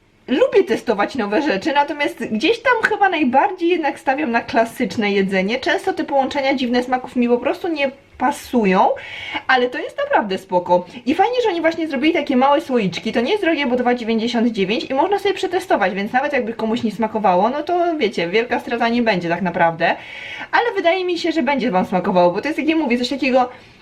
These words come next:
taka musztarda, ale nie musztarda. Także tak was tylko informuję, że jakbyście chciały sobie przetestować, no to jest teraz dostępna w Lidlu na tych takich dziwnych półkach. W tym Lidlu zawsze są takie półki z takimi, mam wrażenie, że jak nie mają tego gdzie położyć,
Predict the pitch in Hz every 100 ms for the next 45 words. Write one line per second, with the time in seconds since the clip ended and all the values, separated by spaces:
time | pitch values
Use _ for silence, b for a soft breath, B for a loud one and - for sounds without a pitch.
0 | - - 233 285 330 - 392 571 539 508
1 | 427 381 349 - 226 180 165 165 185 247
2 | 220 220 - - 294 254 254 233 214 202
3 | - 170 214 349 349 269 233 208 240 -
4 | 208 190 190 - 285 302 294 214 - -
5 | - 415 330 302 254 202 196 190 190 B
6 | B B - 285 359 330 349 240 - 254
7 | 226 233 247 262 247 240 220 233 240 247
8 | 208 196 320 359 359 285 233 156 160 180
9 | - - 226 226 302 277 330 330 285 247
10 | 220 185 247 233 233 226 240 214 233 -
11 | - _ _ - B B B B - 277
12 | 370 381 311 349 285 262 240 262 277 247
13 | 254 247 208 196 180 240